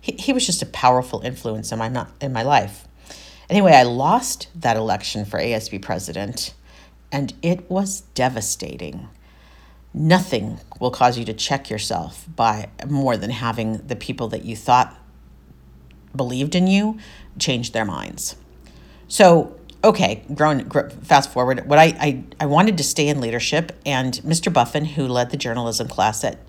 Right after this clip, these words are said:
Buena at the time, suggested that I pick up the leadership position that was a, um, non-voting member of cabinet, but who would report on what cabinet was doing.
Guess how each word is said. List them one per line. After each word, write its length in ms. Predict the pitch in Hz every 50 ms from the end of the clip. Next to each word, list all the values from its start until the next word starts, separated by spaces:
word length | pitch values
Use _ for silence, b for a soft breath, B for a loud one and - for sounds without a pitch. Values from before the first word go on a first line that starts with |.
| - -
Buena 220 | 127 113 110 107
at 160 | 71 - - -
the 60 | 110
time, 380 | - - 120 107 107 127 151 B B B B B B B B B B B B - - - - - - - - - - - - -
suggested 680 | - - 180 160 139 - 139 131 - - - 151 135
that 100 | 135 123
I 140 | 117 123 151
pick 260 | 165 - 175 160 -
up 240 | 107 113 - - -
the 120 | - 131 127
leadership 520 | 127 143 151 160 170 165 - 156 - -
position 540 | - 147 - 123 117 - - - 117 120 117
that 240 | 127 123 - - 113
was 240 | 120 117 117 -
a, 360 | - - 123 117 117 107 82 - - -
um, 260 | - 135 120 107 120
non-voting 640 | 120 123 123 131 147 175 180 170 175 175 208 202 180
member 260 | 143 127 131 151 156
of 140 | 160 165 -
cabinet, 480 | - - 120 110 - 101 123 147 - - B B B B B B B -
but 220 | 156 143 - -
who 180 | - - 156 135
would 220 | 131 131 139 147
report 420 | 147 139 - - 160 143 139 - -
on 140 | 127 123 120
what 140 | 104 -
cabinet 400 | - - 120 110 120 120 113 -
was 180 | - - 127 -
doing. 420 | - 135 117 - 65 - - -